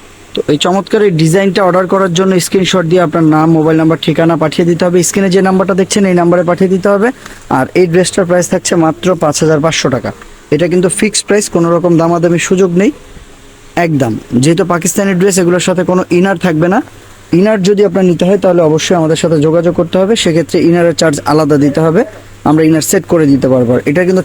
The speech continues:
চমৎকার একটা হাতার ডিজাইন আছে, এইটা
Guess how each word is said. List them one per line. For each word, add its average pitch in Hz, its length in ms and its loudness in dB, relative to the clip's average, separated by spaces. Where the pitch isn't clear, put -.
চমৎকার 190 380 0
একটা 180 180 -4
হাতার 165 280 0
ডিজাইন 135 320 2
আছে, - 160 -6
এইটা 143 160 0